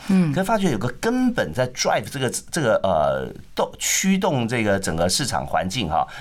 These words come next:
Speaker 2: 跟我们未来目标的一个核心哈，其实就是消费者嘛，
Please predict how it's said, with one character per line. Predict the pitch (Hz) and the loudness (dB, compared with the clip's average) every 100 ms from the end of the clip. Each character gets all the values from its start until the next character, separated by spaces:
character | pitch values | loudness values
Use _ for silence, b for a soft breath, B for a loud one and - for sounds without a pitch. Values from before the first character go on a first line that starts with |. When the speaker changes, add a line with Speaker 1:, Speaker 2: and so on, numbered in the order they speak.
| B | B
Speaker 2:
跟 | - 110 110 110 | 0 2 2 2
我 | 110 90 | 2 2
们 | 98 | 2
未 | 120 135 | 2 2
来 | 90 87 | 2 2
目 | 113 | 0
标 | 95 101 92 | 2 2 4
的 | 87 73 69 58 | 4 2 0 -2
一 | 98 | -2
个 | 98 | 0
核 | - 87 | 0 0
心 | 92 117 107 | 0 0 0
哈， | 90 - B B B | 0 -2 B B B
其 | 127 | -2
实 | |
就 | 131 131 | 0 0
是 | 113 98 | 0 0
消 | 92 117 | 2 0
费 | 107 | 0
者 | - | -2
嘛， | - | -4